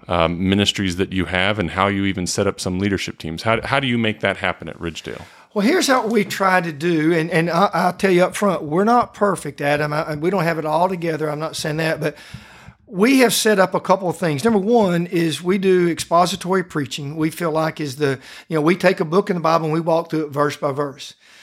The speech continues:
Speaker 2: Sometimes there's things you don't really, <laughs> you know, they're tough and challenging as you do that.
Speaker 1: Yep.
Speaker 2: But one of the things we're really trying to do in that is to teach our people <clears throat> how to study the scripture, how to learn from it. And hopefully they'll take back, and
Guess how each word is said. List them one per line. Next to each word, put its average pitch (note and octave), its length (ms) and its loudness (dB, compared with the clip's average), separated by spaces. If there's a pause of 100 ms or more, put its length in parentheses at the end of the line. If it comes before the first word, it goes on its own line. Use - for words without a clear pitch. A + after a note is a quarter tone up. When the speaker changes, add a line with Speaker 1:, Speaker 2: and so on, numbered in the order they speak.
Speaker 2:
Sometimes G3 440 2
there's E3+ 140 -2
things F#3+ 220 0
you D3+ 80 -4
don't G3+ 200 4
really, G3 220 4 (200)
<laughs> - 180 -14
you F3 140 4
know, G3+ 40 4
they're F#3+ 200 4
tough B3 340 2
and F3+ 120 0
challenging G#3 480 4
as D#3+ 80 -2
you F3+ 80 -2
do F#3+ 200 0
that. A3+ 400 0
Speaker 1:
Yep. E2 180 -2 (140)
Speaker 2:
But G#3+ 160 0
one C4+ 180 2
of D#4 80 -2
the A#3 100 4
things A3 300 2
we're F3 140 0
really A3+ 260 0
trying F#3+ 300 0
to D#3+ 80 0
do A3+ 340 -2
in E3+ 160 0
that A3 380 0
is F3 180 0 (220)
to E3+ 100 -2
teach A#3 340 0
our B3+ 200 -2
people E3+ 500 -2 (200)
<clears throat> - 220 -20
how A3 420 4
to B3+ 80 0
study C#4 380 0
the F#3 80 -2
scripture, - 440 -8 (320)
how A#3 240 0
to C4 100 0
learn A#3+ 360 0
from D#3 260 -4
it. E3 80 -2
And E3+ 180 0
hopefully G3+ 520 2 (260)
they'll A3 200 4
take G3+ 260 0
back, G#3 260 0
and E3+ 160 -4